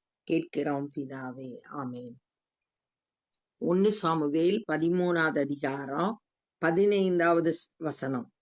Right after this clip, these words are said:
சாமுவேல் எழுந்திருந்து கில்காலை விட்டு பென்யமீன் நாட்டில் உள்ள கிபியாவுக்கு போனான்.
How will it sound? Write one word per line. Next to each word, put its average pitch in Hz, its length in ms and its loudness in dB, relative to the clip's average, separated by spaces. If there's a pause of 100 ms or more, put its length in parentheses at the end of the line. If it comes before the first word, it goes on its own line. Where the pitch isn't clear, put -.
(340)
சாமுவேல் 190 1000 2
எழுந்திருந்து 160 1000 0
கில்காலை 175 680 2
விட்டு 151 560 0 (460)
பென்யமீன் 220 640 4
நாட்டில் 160 500 0
உள்ள 147 440 2 (120)
கிபியாவுக்கு 175 840 2
போனான். 127 560 -2